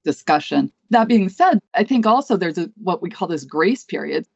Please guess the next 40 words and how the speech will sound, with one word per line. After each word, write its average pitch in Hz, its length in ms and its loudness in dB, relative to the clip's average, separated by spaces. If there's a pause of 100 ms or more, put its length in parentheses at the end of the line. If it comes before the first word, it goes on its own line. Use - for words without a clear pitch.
(140)
While 208 180 4
customers 208 720 0
sort 208 320 -2
of 147 220 -10
gave 180 340 4
everybody 156 880 2
a - 180 -4
period 208 420 0
of 151 100 0
time 165 480 2
where 143 180 0
they're 147 120 -4
like, 151 240 -8
"You 208 80 2
know 208 120 2
what? 202 260 0
It's 175 200 -4
okay. 170 360 0
Whatever 151 380 2
you 180 160 2
can 156 160 -2
do 156 160 2
to 147 80 0
pull 151 240 0
it 143 80 -2
together 147 440 2
to 135 180 0
open 151 240 0
your 143 100 4
branch 139 320 2
for 143 120 -4
me, 131 140 2
that's 131 300 0
great. - 520 -6
I'm 147 140 0
so 135 180 -4
happy 135 320 -2
you're 135 180 0
all 135 180 0
open." 143 420 -2